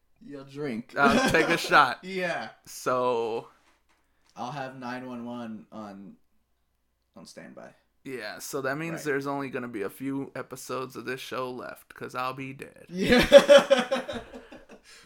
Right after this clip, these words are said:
Speaker 1: Wow.
Speaker 2: All right. Anything else you wanna say?
Speaker 1: Um, let's close it off with some news. How about
Speaker 2: Oh,
Speaker 1: we do this?
Speaker 2: okay.
Speaker 1: Uh,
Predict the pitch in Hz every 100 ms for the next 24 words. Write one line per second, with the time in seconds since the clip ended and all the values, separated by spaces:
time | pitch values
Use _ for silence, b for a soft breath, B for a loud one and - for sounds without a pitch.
0 | B - 107 - 143 135 - 113 98 92
1 | 98 - - 151 170 190 - - _ _
2 | _ - - - 170 185 196 190 190 185
3 | 180 170 - 165 175 175 b b b b
4 | _ _ _ _ _ _ - 101 113 117
5 | 117 110 98 - _ _ _ b b b
6 | 156 226 240 220 196 175 175 165 156 156
7 | 143 135 131 104 85 - - _ - 135
8 | 240 214 117 117 104 87 101 - 403 -
9 | 339 392 - -